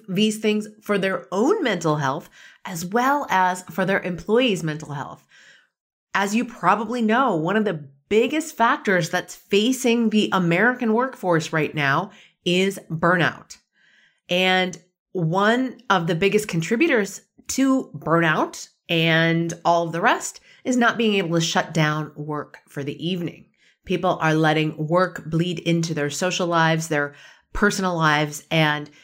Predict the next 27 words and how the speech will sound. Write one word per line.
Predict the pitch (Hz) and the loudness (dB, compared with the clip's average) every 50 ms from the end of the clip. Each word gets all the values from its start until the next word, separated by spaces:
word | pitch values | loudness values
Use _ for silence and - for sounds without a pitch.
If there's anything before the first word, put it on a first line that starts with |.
| _ _ _ _ _ _ - | _ _ _ _ _ _ -6
have | - - 170 160 - - _ | -4 -4 -4 -6 -8 -10 _
really, | 202 165 170 190 214 214 214 214 196 190 | -8 -6 -2 0 2 2 2 2 0 -2
really | 170 160 170 170 170 165 | -2 0 2 2 2 2
blurred | 147 151 151 151 156 151 143 | 2 2 2 2 2 0 0
those | 143 147 143 | -2 -4 -4
boundaries. | - 143 135 135 156 151 139 - - - - - _ _ - - - - _ | -4 -2 -2 -2 -2 -2 -4 -8 -12 -14 -20 -20 _ _ -20 -20 -20 -20 _
So | - - 202 | -4 -2 0
managers | 190 190 196 208 226 247 226 208 196 180 | 2 4 4 4 2 2 0 0 0 0
and | 190 190 | 0 -2
leaders | 185 180 165 175 165 | 0 0 0 0 0
need | 180 175 165 | -2 -2 -2
to | 160 | -2
get | 165 170 160 160 | 0 0 0 0
a | 147 | -2
handle | - 139 139 160 175 170 170 175 - | -4 -8 -8 -6 -4 -2 0 0 0
on | - 156 151 143 | 0 -2 -2 -4
this | 123 147 147 - - - - - | -6 -6 -8 -10 -12 -16 -12 -6
for | - 160 156 | -4 -2 -2
themselves, | 139 147 143 143 135 - - - 269 320 381 202 139 127 123 139 - - - - - - - - - - | -2 -4 -6 -6 -8 -8 -2 0 0 2 2 0 -4 -6 -10 -12 -14 -16 -20 -20 -20 -20 -20 -20 -6 -2
as | - 180 180 170 165 | 0 0 2 0 0
well | 160 190 220 311 466 - - - | 2 2 2 2 2 0 0 0
as | 160 151 156 151 - - | 0 0 0 0 -4 -4
address | 170 165 170 156 165 | 0 2 2 2 2
it | 180 - | 0 -2
with | 165 160 165 | -2 -2 -2
their | 147 139 | -4 -6
teams. | 139 - - 254 196 - - - _ - - - | -6 -6 -6 -6 -6 -6 -10 -16 _ -20 -20 -20